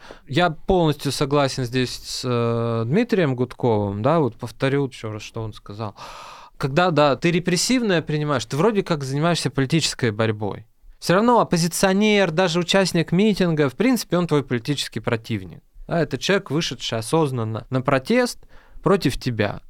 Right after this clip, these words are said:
да, который угрожает тебя, значит, посадить или люстрировать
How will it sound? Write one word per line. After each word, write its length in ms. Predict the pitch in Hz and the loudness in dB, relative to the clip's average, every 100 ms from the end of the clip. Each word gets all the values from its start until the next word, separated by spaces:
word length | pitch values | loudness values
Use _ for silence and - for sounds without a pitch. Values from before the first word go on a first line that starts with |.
| - - | -20 -10
да, 180 | - 147 | -4 0
который 400 | 131 151 143 127 | 0 2 2 2
угрожает 560 | 120 123 120 117 104 | 2 2 4 2 0
тебя, 160 | - 107 | -2 -2
значит, 260 | 104 104 - | -2 -6 -8
посадить 800 | 113 - 143 165 254 233 208 - | -8 -2 -2 2 2 2 0 -4
или 220 | 143 113 | -2 0
люстрировать 960 | 110 113 - 185 240 254 226 208 190 175 | 0 -2 -2 2 4 4 6 6 4 0